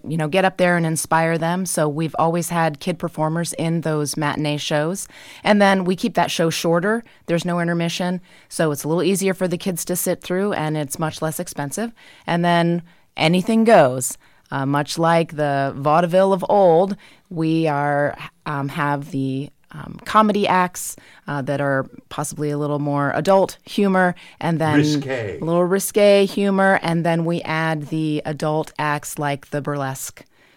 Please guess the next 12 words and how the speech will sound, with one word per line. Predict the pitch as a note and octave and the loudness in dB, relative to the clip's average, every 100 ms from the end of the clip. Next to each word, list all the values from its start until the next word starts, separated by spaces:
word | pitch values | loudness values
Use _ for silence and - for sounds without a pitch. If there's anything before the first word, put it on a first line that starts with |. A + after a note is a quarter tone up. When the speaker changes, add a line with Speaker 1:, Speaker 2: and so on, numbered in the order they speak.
| _ | _
Speaker 1:
the | - | -10
beautiful | C#3+ D#3 D3 C#3+ C#3+ C#3 - _ - - - | -6 -4 -4 -4 -4 -6 -10 _ -18 -18 -8
burlesque | D#3 D3+ C3 - - | -6 -4 -6 -8 -10
dancers | C#3+ B2+ B2 C3 B2+ - | -8 -8 -8 -8 -6 -8
to | - D#3 | -6 -6
the | C#3 C#3+ | -4 -6
evening | C#3 C#3 C3 | -6 -6 -6
show. | - B2 | -6 -6
So | B2+ F3 | -6 -2
we | F3 | 0
recommend | E3 D#3+ D#3 C#3+ | 0 0 -2 -2
that's | C#3 - | -2 -4